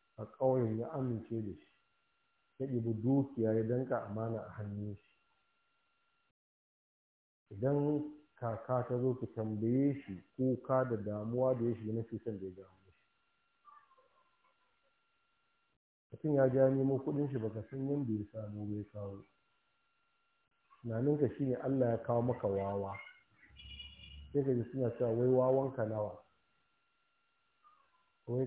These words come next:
ƙauye ba, 'yan birni nawa suka amince da kai, sai sun samu daman su cuce ka, su dukiyanka. Kun gano wannan? Su azurta kansu da wannan dukiya, su suna ganin sun yi daidai.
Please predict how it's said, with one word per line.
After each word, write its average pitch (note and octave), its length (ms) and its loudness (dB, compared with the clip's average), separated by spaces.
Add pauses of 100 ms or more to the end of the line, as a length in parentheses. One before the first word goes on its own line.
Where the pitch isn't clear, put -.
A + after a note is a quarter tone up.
(100)
ƙauye A#2 280 0
ba, A2+ 80 -12 (100)
'yan C#3+ 200 -2
birni C#3+ 300 4
nawa C#3+ 160 4
suka C3 240 -2
amince B2 420 -2
da A#2 160 0
kai, A2 260 -4 (840)
sai B2+ 120 -2
sun C#3 180 0
samu A#2+ 260 2
daman B2 500 2 (440)
su A2 160 -8
cuce C#3 400 0
ka, C3 260 0 (760)
su A#2+ 80 -2
dukiyanka. G#2+ 640 -2 (2000)
Kun A#2+ 120 -4
gano C3 280 6
wannan? C3 260 -4 (1120)
Su - 120 -14
azurta F3 480 10
kansu C#3+ 280 6
da B2 80 6
wannan B2 300 4
dukiya, B2+ 320 2
su B2 120 -2
suna C3 200 0
ganin A2+ 240 -2
sun A#2 140 -8
yi A2+ 80 -6
daidai. A2 320 -6